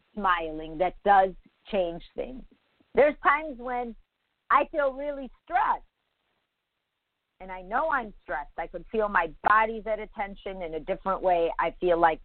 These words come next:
there's something I need to do, and I need to do it quick. Doesn't mean that I'm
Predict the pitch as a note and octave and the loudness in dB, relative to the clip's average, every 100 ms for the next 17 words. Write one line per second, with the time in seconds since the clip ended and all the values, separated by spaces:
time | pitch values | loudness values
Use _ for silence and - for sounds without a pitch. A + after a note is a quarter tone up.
0 | - D#3 - - A3+ G#3 G3 F#3 F3+ F3+ | -4 -4 -2 2 2 0 -4 -6 -6 -8
1 | F3 E3+ E3+ E3+ D#3+ D#3+ F3+ - D#3 E3+ | -6 -4 -2 -2 -2 -4 -6 -6 0 4
2 | D#3+ - - D#3 C3+ - _ _ _ _ | 2 0 -6 -4 -4 -8 _ _ _ _
3 | _ _ - A#4 C#5 A#3+ A3+ B3 A#3+ A3 | _ _ 0 4 6 6 6 8 6 6
4 | G3 G3+ | 4 2